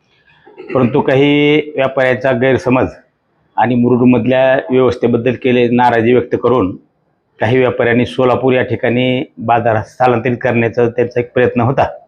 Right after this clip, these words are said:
परंतु आम्ही मागच्या आठवडी सोलापूर या ठिकाणी जाऊन पोलीस कमिशनर किंवा तिथले जे स्थानिक आमदार या लोकांशी भेट घेऊन बाजार परत, अ, मुरुडला आणण्यासाठी आम्ही त्यांना विनंती केली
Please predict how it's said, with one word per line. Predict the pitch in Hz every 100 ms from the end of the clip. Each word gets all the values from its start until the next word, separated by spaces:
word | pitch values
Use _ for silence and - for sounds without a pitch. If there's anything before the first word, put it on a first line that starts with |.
| _ _ _ _ _ - - - _
परंतु | 131 131 123 147 147 147 147 - - - _ _ _ -
आम्ही | 131 143 147 143 143 143 - _ _ _ _ _ _ _
मागच्या | 131 127 - 135
आठवडी | 123 127 139 139 139
सोलापूर | - 131 127 123 131
या | 127
ठिकाणी | 123 131 123 123
जाऊन | 123 117 82 - _ _ _ _ _ _
पोलीस | 123 117
कमिशनर | - 120 120 - 123 120
किंवा | - 120
तिथले | 110 107 117
जे | 113
स्थानिक | 110 113 120 117 - _ _ _ _ _ - - _
आमदार | 120 117 120 117 90 - _
या | 120 117
लोकांशी | 117 117 107 117
भेट | 104 117
घेऊन | 113 120 113 - - _ 110
बाजार | 113 117 113 110
परत, | - 120 120 - 127
अ, | 127 120
मुरुडला | 120 117 110
आणण्यासाठी | 120 117 113 113 113
आम्ही | 117 113
त्यांना | 117 117
विनंती | 120 123 120
केली | 131 135